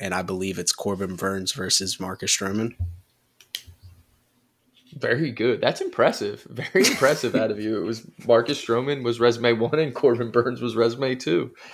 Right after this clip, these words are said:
Speaker 1: Yep.
Speaker 2: That was, uh, that's a pretty good, that's a pretty impressive name drop there. Uh,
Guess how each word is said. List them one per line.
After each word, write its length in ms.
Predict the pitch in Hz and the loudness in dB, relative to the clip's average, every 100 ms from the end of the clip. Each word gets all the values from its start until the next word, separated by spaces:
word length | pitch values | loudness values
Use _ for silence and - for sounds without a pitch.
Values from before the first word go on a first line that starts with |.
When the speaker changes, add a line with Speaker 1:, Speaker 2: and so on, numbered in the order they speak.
| - - - - - | -20 -20 -20 -20 -4
Speaker 1:
Yep. 100 | - | 4
Speaker 2:
That 200 | 123 147 | 6 6
was, 200 | 165 131 | 2 4
uh, 320 | 131 120 117 110 - - - - | 4 6 4 0 -2 -12 -20 -4
that's 260 | 285 233 294 | 0 2 2
a 80 | 370 | 0
pretty 280 | - 175 147 | 0 0 2
good, 200 | 147 131 | 0 4
that's 220 | 131 330 | 6 6
a 80 | 214 | 6
pretty 280 | 175 151 | 2 2
impressive 560 | 139 120 127 120 120 107 | 0 2 2 2 -2 2
name 220 | 113 127 | 2 2
drop 360 | 127 107 101 - | 2 2 2 2
there. 340 | 107 107 107 | 0 2 -2
Uh, 360 | - 113 104 104 | 4 4 4 -2